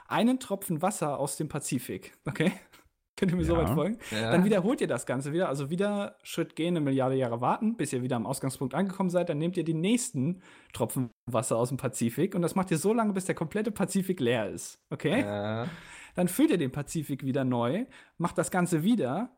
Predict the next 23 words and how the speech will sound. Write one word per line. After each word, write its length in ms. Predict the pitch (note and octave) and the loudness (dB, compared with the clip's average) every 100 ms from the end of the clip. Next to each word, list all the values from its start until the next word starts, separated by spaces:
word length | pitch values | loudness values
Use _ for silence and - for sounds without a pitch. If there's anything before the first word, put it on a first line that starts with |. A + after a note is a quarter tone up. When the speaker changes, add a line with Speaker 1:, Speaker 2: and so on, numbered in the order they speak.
| _ | _
Speaker 1:
äh, 120 | - D#3 | -4 0
beziehungsweise 520 | E3+ G#3 F#3+ F#3 E3+ | 0 0 2 0 -2
bevor 320 | E3 - A3+ | -6 -4 -2
ihr, 220 | F#3 D3+ D3 | 2 2 2
also 140 | D#3 | -2
ihr 120 | D3 | -2
füllt 200 | D3 G3+ | 0 0
den 80 | G3+ | 2
Pazifik 400 | C#3+ - E3+ C#3+ | 0 -2 0 0
wieder 180 | C3+ B2+ | 2 2
neu 300 | A#2+ E3+ C4+ - - - | 2 0 -2 -8 -20 -4
und 180 | E3 E3+ | -2 2
legt 160 | G#3 | 2
ein 80 | G3 | 0
Blatt 220 | - F#3 | -4 -4
Papier, 580 | F3+ D#3+ - E3+ F3+ C4+ C#4+ - - | -2 -4 0 0 0 -4 -12 -20 -6
äh, 60 | |
auf 240 | D#3 D#3 C#3+ | -2 -2 0
den 120 | D#3 | 0
Boden. 400 | C3+ A#2 G2 B2 - | 2 2 0 -6 -10
So, 240 | - A2 - - | -4 -4 -4 -8
und 180 | B2+ | -2
dann 260 | C3 F#3 | 0 0